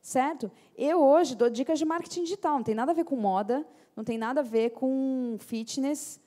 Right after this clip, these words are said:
né? Não tem, e, mas eu faço disso cultura pras pessoas. E eu sou muito persistente, muito, eu fico falando o tempo inteiro, até as pessoas se engajarem comigo.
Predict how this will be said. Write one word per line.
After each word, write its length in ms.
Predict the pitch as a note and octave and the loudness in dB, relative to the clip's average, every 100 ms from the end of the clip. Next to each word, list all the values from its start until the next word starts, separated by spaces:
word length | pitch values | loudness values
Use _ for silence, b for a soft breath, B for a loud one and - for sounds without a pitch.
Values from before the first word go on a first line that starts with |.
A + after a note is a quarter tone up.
| _ - | _ -8
né? 280 | G3+ C4 | -4 -2
Não 80 | A#3 | -4
tem, 140 | A3+ - | -6 -8
e, 380 | A#3 C4+ F4+ - | -4 -2 -2 -2
mas 360 | C4+ C4+ E4 | 0 2 2
eu 100 | E4+ | 0
faço 440 | D#4+ D4 E4 E4 C#4+ | 0 0 -2 -2 -6
disso 300 | A#3 C#4+ - | -6 -6 -4
cultura 600 | D#4+ D#4 C#4+ C#4+ F#3 F3 B _ | -4 0 2 4 2 0 B _
pras 160 | G3+ G#3 | -4 -2
pessoas. 640 | G#3 - F#3+ E3 E3+ - b b b - | -4 2 2 4 0 -6 b b b 4
E 100 | B3 | 6
eu 80 | D4+ | 8
sou 160 | F4 | 4
muito 300 | E4+ D4 G4+ | 4 4 2
persistente, 800 | E4+ - C#4 - A#3 E3+ E3+ - - - | -2 -4 -4 -4 -4 -2 -6 -10 -12 -4
muito, 380 | G#3 C4 D4 G#3 | 2 2 2 0
eu 40 | |
fico 200 | A#3 A#3 | -6 -4
falando 420 | C4+ C4+ B3 C#4+ | 0 2 2 2
o 20 | |
tempo 200 | D#4+ D#4+ | 0 -4
inteiro, 400 | G4+ A4 G4 D4+ | -2 -2 2 4
até 160 | A3 B3+ | 4 2
as 120 | C4 | 0
pessoas 260 | D#4 D#4+ D#4 | -2 -4 -2
se 80 | D#4+ | 0
engajarem 380 | D#4+ D#4 D4+ | 0 2 0
comigo. 500 | D4 E4+ D4 B3 G3 | -2 -2 -2 -2 -4